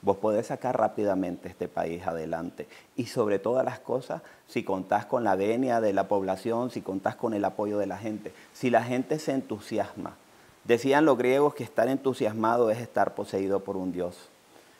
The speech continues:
Y hay momentos en los que yo me siento entusiasmado, como este, por ejemplo. Yo creo que se puede derrotar a Ortega. Hoy creo que se puede derrotar a Ortega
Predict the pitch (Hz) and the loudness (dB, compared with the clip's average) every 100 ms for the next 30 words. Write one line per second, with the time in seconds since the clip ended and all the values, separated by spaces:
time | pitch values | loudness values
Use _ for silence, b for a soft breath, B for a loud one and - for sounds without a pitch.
0 | b 110 110 131 139 135 147 143 120 113 | b 4 4 4 2 2 0 -2 0 -2
1 | 107 113 104 110 135 - 147 147 131 110 | -2 -2 -2 -2 -2 -2 -2 0 0 -2
2 | 101 113 95 101 101 80 - b b - | -4 -6 -6 -2 -2 -2 -8 b b 0
3 | 135 110 123 127 - 95 92 95 - - | 2 2 0 -4 -6 -4 -4 -8 -10 -16
4 | - _ _ _ _ - 127 120 131 131 | -20 _ _ _ _ 2 4 4 4 4
5 | 139 143 104 101 - 117 113 110 107 101 | 4 0 -6 -6 0 2 2 2 0 -2
6 | 98 90 - 92 80 73 - - 139 104 | -2 -4 -4 -4 -4 -12 2 8 10 8
7 | - - - - - 131 135 147 110 104 | -4 -18 -20 -6 4 6 6 2 -4 -6
8 | - 110 110 104 98 101 98 131 127 | 0 0 2 0 -2 -2 2 4 4